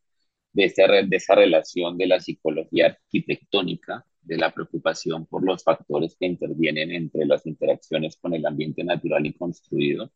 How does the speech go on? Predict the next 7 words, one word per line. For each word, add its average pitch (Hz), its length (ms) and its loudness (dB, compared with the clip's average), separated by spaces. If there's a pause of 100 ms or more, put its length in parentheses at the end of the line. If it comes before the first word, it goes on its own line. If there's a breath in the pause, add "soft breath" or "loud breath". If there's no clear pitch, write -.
(960)
inclusive 95 840 4
con 80 260 -2
un 80 100 -6
componente 80 600 -4
fuerte - 340 2
de 95 60 -8
investigación, 73 920 -2